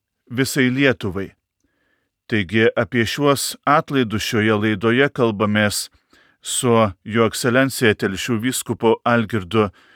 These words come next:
Jurevičiumi. Na, o prie Marijos radijo mikrofono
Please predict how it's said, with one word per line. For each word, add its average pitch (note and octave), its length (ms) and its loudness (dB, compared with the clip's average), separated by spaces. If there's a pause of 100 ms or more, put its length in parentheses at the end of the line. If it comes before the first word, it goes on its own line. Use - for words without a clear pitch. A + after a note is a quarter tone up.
(220)
Jurevičiumi. C3+ 920 2 (1160)
Na, A#2 160 2 (100)
o G2+ 40 2
prie A2 320 0
Marijos G#2+ 460 0
radijo A#2 360 2
mikrofono A2+ 760 -2